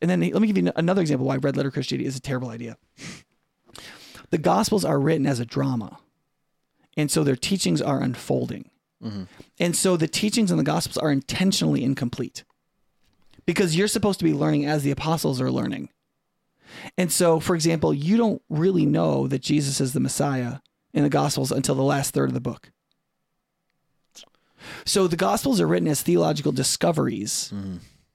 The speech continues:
Speaker 1: more than direct teachings all the way through. The epistles, because they're letters to churches,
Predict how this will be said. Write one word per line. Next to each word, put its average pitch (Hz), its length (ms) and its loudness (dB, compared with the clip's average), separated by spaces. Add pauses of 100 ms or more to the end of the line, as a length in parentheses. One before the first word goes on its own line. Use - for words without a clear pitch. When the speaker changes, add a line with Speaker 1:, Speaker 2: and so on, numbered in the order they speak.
(440)
Speaker 1:
more 196 360 4
than 165 220 2
direct 147 480 0
teachings 143 360 -2
all 131 140 0
the 127 60 -2
way 123 120 -4
through. 143 200 0
The 127 140 0
epistles, 185 480 0
because 151 240 0
they're 143 120 0
letters 151 360 2
to - 140 0
churches, 135 500 0